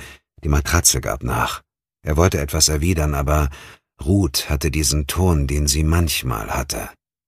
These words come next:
„Ich, ich soll die Stadt verlassen?“ „Nicht die Stadt.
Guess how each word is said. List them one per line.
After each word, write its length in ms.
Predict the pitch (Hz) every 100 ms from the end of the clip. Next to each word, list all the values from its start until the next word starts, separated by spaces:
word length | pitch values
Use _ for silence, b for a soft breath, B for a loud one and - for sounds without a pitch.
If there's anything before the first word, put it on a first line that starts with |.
| _ _ _ _ _ -
„Ich, 440 | 69 65 - - 67 - _ _ _ _ _ _ -
ich 240 | 82 78
soll 160 | - 73
die 100 | 65
Stadt 340 | - - 65
verlassen?“ 500 | - 85 82 78 98 - _ _ _ _ -
„Nicht 260 | 135 -
die 80 | 101
Stadt. 480 | - - 104 -